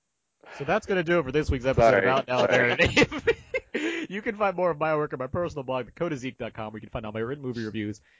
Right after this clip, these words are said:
Speaker 1: as well as at Y S L U dot com for all my Blu-ray reviews. You can also find me on Twitter at Aaron's P S four. Abe?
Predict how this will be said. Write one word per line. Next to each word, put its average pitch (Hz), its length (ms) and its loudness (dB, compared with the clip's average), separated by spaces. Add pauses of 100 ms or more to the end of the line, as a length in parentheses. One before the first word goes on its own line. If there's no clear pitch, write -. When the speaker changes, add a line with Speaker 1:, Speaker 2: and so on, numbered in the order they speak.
(120)
Speaker 1:
as 127 120 0
well 254 120 6
as 160 100 0
at 143 60 4
Y 131 140 4
S 110 100 -6
L 107 60 -10
U 139 80 -6
dot 113 140 -4
com 104 220 -8
for 104 60 -6
all 98 40 -8
my 95 80 -6
Blu-ray 135 260 -2
reviews. 92 320 -8
You 107 60 -12
can - 80 -12
also 101 140 -8
find 104 140 -8
me 101 80 -8
on 98 60 -10
Twitter 160 320 0
at 143 240 -2
Aaron's 113 280 -4
P 127 220 -4
S 104 180 -2
four. 131 440 0
Abe? 185 220 -2